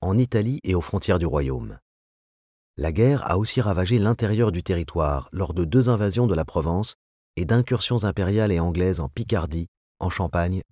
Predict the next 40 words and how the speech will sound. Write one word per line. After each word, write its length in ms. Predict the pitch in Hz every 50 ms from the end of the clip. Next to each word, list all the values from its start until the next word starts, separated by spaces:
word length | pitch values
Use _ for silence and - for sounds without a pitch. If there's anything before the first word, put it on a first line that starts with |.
| _ -
et 80 | 101
en 80 | 92 87
Languedoc. 360 | 82 78 71 67 67 71 - - _ - - - _ _ _ _ _ _ _ _ _ _ _ _ _ _ _
Le 140 | _ 92 92
royaume 340 | 80 78 104 113 123 123 123
de 100 | 104 98
France 360 | 87 - 104 104 90 - - -
sous 180 | - - -
le 80 | 95 90
roi 220 | 78 78 101 104
François 520 | - - 92 87 - - - 92 92 95 - _ _ _ _ _ _ _ -
n'est 120 | 90 98
donc 240 | 92 110 104 - -
pas 160 | - 110 107
sanctuarisé. 720 | - - 98 85 - - 92 78 78 71 65 71 69 60 - _ _ _ _ _ _ _ _ _ _ _ _ _ _ _ _ _ _ _ _ _ _ _ _ -
La 120 | 82 85
mémoire 300 | 90 98 113 131 110 -
collective 540 | - 92 82 78 - - - 139 147 135 120 - _ _ _ -
a 80 | 73
surtout 320 | - - 120 - - 113 98
retenu 340 | 90 82 - 85 98 127
la 140 | 120 101 80
figure 340 | - - 98 98 123 131 104
du 120 | 71 82
roi 260 | 80 - 78 95 110 120
chevalier, 580 | - - 90 73 76 71 69 76 95 110 117 - _ _ _ _
armé 320 | - 82 82 85 98 101
par 220 | - - 80 - -
Bayard 640 | - 85 85 73 73 69 76 82 90 87 - - -
à 100 | - 78
l'issue 300 | 82 85 80 - - 123
du 100 | 95 85
triomphe 380 | - - - 101 113 123 113 85
de 80 | 92
Marignan. 500 | 85 95 95 78 80 76 73 69 65 - - _ _ _ _ _ _ _ _ _ _ _ _ _ _ _ _ _ _ _ - 85
Mais 120 | 95 95
Marignan 520 | 92 107 123 135 117 135 135 131 123 101 82 -
quinze 220 | - 135 135 127
cent 200 | - - 92 82
quinze 440 | 73 - 110 113 131 139 139 123 131